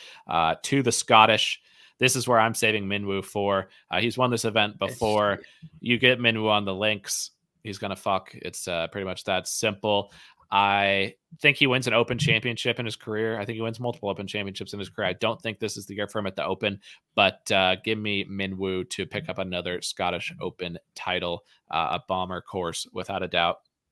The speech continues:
Speaker 1: Minwoo for me at the Scottish.
Speaker 2: I'm gonna go with a guy who I don't think anyone really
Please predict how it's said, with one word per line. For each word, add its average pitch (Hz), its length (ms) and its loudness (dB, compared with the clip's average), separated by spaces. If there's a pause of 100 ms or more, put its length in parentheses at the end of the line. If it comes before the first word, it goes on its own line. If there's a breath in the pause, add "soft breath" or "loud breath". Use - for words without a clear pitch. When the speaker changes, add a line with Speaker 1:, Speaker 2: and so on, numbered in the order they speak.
(760)
Speaker 1:
Minwoo 92 300 -4
for 80 140 -8
me 78 100 -6
at 73 80 -10
the - 80 -18
Scottish. - 420 -6 (720)
Speaker 2:
I'm 156 140 4
gonna 285 160 2
go 151 180 8
with 151 140 6
a 123 60 2
guy 120 320 8
who 117 120 0
I 107 120 2
don't 131 400 0
think 123 180 -4
anyone 117 400 -2
really 113 380 0